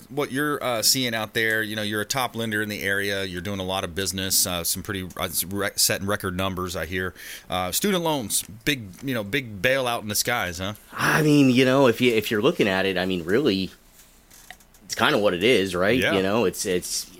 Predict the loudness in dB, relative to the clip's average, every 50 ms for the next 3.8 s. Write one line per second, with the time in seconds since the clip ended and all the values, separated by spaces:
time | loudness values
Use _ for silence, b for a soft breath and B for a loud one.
0 | -20 -18 -16 -16 -8 -4 -2 -2 0 0 2 2 4 4 4 4 4 4 4 2
1 | 0 2 2 2 0 0 -2 -4 -4 -2 0 2 2 4 2 0 -2 -6 -6 -4
2 | -2 -2 0 0 0 0 0 0 -2 -2 0 0 0 2 2 2 2 2 0 -2
3 | -4 -4 -2 -2 -2 -2 -4 -6 -4 -2 0 0 0 0 -2